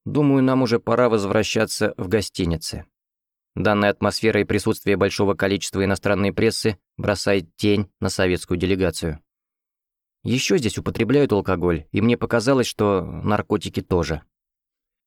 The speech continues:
Европа вроде еще не погрязла в массовом применении наркоты, но травку наверняка кто-то покуривает. Наш сопровождающий в принципе прав,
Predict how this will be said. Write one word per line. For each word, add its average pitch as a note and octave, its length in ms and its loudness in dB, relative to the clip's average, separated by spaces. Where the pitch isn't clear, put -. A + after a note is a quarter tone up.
Европа C#3+ 460 2
вроде C3 300 2
еще C3+ 280 2
не A#2 140 2
погрязла G#2 560 0
в F2 40 -2
массовом F#2 440 -2
применении F#2+ 460 0
наркоты, F2+ 520 -2
но G2+ 200 -2
травку - 380 -2
наверняка A2+ 520 0
кто-то - 260 -6
покуривает. E2+ 560 -4
Наш D#3+ 260 0
сопровождающий C3+ 800 0
в - 80 -8
принципе B2+ 480 -2
прав, G#2+ 560 -2